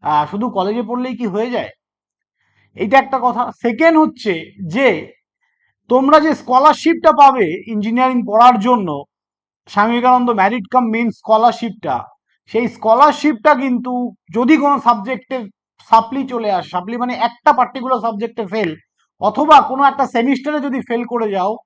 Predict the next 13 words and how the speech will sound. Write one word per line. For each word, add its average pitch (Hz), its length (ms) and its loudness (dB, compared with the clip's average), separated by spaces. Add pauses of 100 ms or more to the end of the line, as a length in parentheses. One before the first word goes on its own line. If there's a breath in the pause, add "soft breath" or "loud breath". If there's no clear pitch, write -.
(200)
স্কলারশিপটা 247 680 0
কিন্তু 240 220 -6
পরের 220 280 -4
বছর 208 240 -6
থেকে 214 240 -10
আর 233 100 -2 (100)
পাবে 160 280 -4
না। 120 120 -14 (1000)
তো 277 260 4
আমি 240 260 2
সবাইকে 226 480 -2
বলবো, 262 400 -4
যাতে 226 220 -6